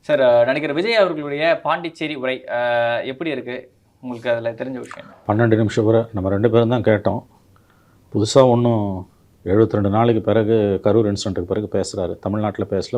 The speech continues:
Speaker 2: பந்துச்சு-, புதுச்சேரியில போய் பேசுறாரு. ஏகப்பட்ட நிபந்தனைகள். But அவர் அரசாங்கத்தை நன்றி சொல்றாரு, தம்ம-, புதுச்சேரி அரசுக்கு நன்றி சொல்றாரு.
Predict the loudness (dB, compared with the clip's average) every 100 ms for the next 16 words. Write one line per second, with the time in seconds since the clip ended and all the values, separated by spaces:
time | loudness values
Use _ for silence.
0 | -2 -2 -4 -4 -2 0 0 0 -4 -6
1 | -6 -6 -6 -6 -6 -10 _ _ _ _
2 | _ -2 2 2 0 -2 0 0 0 0
3 | 0 0 0 0 0 2 0 0 -2 -2
4 | -2 0 0 0 -4 -8 _ _ _ -4
5 | 0 2 2 0 -2 -6 -10 -14 -6 -6
6 | -4 -6 -6 -4 0 0 0 -2 -6 -8
7 | -6 -4 -4 -4 -8 -8 -8